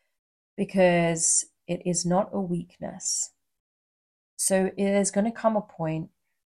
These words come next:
where men are gonna have to slowly start to adjust and shift maybe the way that they've lived their whole life in order to start beginning to align with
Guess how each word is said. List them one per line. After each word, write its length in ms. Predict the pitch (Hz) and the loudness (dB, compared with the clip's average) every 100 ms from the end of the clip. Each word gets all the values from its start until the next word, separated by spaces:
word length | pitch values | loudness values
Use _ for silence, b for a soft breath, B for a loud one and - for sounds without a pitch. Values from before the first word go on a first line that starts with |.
| - | -12
where 800 | 165 170 170 165 165 170 170 - _ _ _ _ - | -4 0 2 2 2 2 0 -6 _ _ _ _ -6
men 340 | 170 175 190 214 | 0 4 4 2
are 80 | |
gonna 200 | 202 190 | 2 0
have 320 | 180 180 175 - | 0 -2 -6 -6
to 220 | 175 170 | -2 0
slowly 520 | - - 175 185 196 | -2 2 4 4 4
start 380 | 180 - 170 - | 0 -2 -2 -2
to 200 | - 165 | -6 -4
adjust 580 | 165 - 165 170 - - | -6 -4 -2 0 -2 -2
and 160 | - 160 | -6 -6
shift 400 | - - 175 175 - | -6 -6 -6 -8 -6
maybe 500 | 170 160 165 160 160 | -2 -2 -4 -6 -2
the 100 | 165 | 0
way 300 | 160 160 165 | 0 0 0
that 180 | 175 175 | 0 0
they've 200 | 170 160 | -2 -2
lived 340 | 156 175 175 - | 0 -2 -2 -4
their 100 | 165 | -4
whole 340 | - 165 160 | -2 -2 -2
life 680 | 156 156 156 170 156 - _ _ _ B B B | -2 -2 -2 -2 -6 -16 _ _ _ B B B
in 140 | 185 | -2
order 240 | - 180 185 | 2 2 0
to 200 | - 175 | -2 -2
start 400 | - 175 170 - | 0 0 0 -4
beginning 460 | 170 170 170 165 | -6 -4 -2 -4
to 420 | 170 165 160 160 - | -6 -6 -6 -6 -6
align 640 | 165 156 160 170 170 165 160 | -4 -2 0 2 0 -2 -4
with 240 | 156 156 | -4 -4